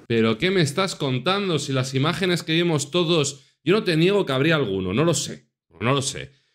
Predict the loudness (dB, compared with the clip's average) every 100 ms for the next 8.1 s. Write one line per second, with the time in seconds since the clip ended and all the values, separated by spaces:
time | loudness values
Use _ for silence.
0 | _ 0 2 2 -2 0 2 2 2 0
1 | 0 -2 _ _ _ _ -16 -4 0 2
2 | 4 2 0 0 0 -2 -2 0 0 -2
3 | -4 -4 -8 -8 -2 0 2 0 0 0
4 | 2 2 4 2 0 -6 -6 -4 0 2
5 | 4 4 2 2 2 2 2 0 0 0
6 | -2 -6 -4 -2 0 2 2 0 -2 -4
7 | -2 -4 -2 -6 -4 -2 0 0 -2 -4